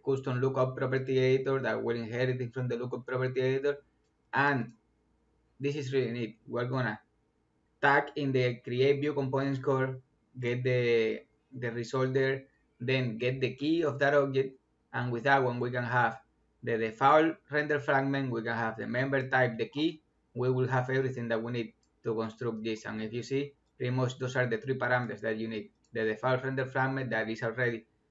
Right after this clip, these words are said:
being done by the local property editor, the member type, and the key. So let's see it in action. If you see here, this is the, the, the zip that I downloaded.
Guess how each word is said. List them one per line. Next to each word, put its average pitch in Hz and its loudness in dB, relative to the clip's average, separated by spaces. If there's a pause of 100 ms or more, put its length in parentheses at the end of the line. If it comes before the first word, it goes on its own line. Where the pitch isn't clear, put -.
(180)
being 120 -2
done 127 2
by 117 2
the 110 -2
local 120 -4
property 120 -4
editor, 127 0
the 110 -4
member 117 -6
type, 123 0
and 113 -6
the 110 -6
key. - -16 (260)
So 131 -2
let's 123 -2
see 139 -2
it 131 2
in 127 -2
action. - -6 (960)
If 120 -6
you 131 0
see 135 -2
here, 135 4
this 123 -4
is 113 -8
the, 113 2
the, 104 -4 (140)
the 113 -4
zip 131 0
that 113 0
I 117 2
downloaded. 120 -2